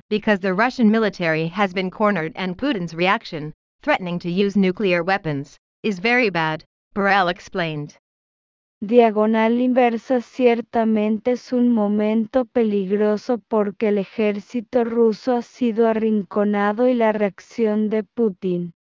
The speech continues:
Speaker 2: amenazando con usar armas nucleares, es muy mala. Diagonal inversa,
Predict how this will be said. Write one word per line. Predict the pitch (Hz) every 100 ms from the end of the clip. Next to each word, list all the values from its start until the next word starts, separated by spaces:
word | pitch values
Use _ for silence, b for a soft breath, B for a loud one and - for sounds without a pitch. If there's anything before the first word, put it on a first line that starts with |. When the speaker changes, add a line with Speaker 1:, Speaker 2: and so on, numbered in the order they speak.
| _ _ _ -
Speaker 2:
amenazando | 214 214 208 208 208 - 240 233 247 269
con | - 247 226
usar | 214 196 - 233 226
armas | 240 240 247 262 247
nucleares, | 262 233 - 226 208 208 202 180 180 - _ _ _ _ _ -
es | 226 -
muy | 233 226 247
mala. | 247 240 233 233 247
Diagonal | 240 247 214 202 202 196 202 208
inversa, | 208 208 196 202 185 180 - 180 165